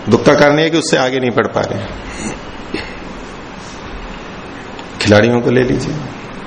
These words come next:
मान लीजिए सौ मीटर की दौड़ वो पन्द्रह सेकंड में, बीस सेकंड में पूरी करता है। पहली बार बीस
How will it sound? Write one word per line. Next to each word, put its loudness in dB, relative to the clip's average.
मान 6
लीजिए 4
सौ 6
मीटर 4
की 0
दौड़ 6
वो 2
पन्द्रह 6
सेकंड 2
में, 0
बीस 8
सेकंड 4
में 4
पूरी 2
करता 0
है। -2
पहली 8
बार 6
बीस 0